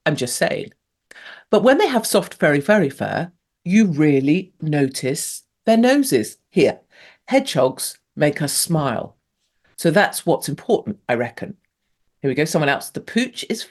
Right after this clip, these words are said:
fascinated by hedgehogs when she finds them on the lawn. My lions too, and they can't eat them." So it's win-win, right? One's interested and one's fascinated. The mother figure, who we know a little bit about from her adventures with father and his cancer on his head the other day,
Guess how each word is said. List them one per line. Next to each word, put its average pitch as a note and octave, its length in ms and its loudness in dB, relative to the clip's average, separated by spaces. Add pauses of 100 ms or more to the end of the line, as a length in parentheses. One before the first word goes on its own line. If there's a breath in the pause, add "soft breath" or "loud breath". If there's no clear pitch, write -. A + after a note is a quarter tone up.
(120)
fascinated D#3 960 -6
by A2 100 0
hedgehogs - 640 -8
when A#2+ 100 -6
she D3 140 -8
finds A2+ 360 -8
them D3+ 120 -4
on D#3 140 -4
the E3+ 80 -2
lawn. F3+ 360 0 (440 loud breath)
My D3 380 2
lions D#3 500 2
too, C#4 360 0
and C3+ 120 -4
they G2+ 60 -2
can't D#3 280 0
eat - 160 -4
them." A2+ 160 -2
So D3 160 0
it's - 200 -6 (380)
win-win, D#3 540 2
right? - 360 -8 (200)
One's B2+ 300 0
interested C#3+ 540 -2
and C#3 100 -4
one's C3+ 200 -2
fascinated. B2+ 680 -6 (440 loud breath)
The E3+ 80 2
mother A3 300 4
figure, C3 480 -2 (340)
who C#3 80 0
we C3 100 0
know C3+ 140 2
a B2 40 0
little C3+ 160 0
bit C3 120 0
about B2 320 0
from C3 120 -10
her C3 140 0
adventures - 500 -2
with B2+ 160 -6
father B2 360 0
and A#2+ 100 -2
his A#2+ 200 -8
cancer B2 500 -4
on A#2+ 100 0
his B2 160 -8
head C#3 200 -4
the B2+ 100 -4
other B2 140 -6
day, C3+ 460 -2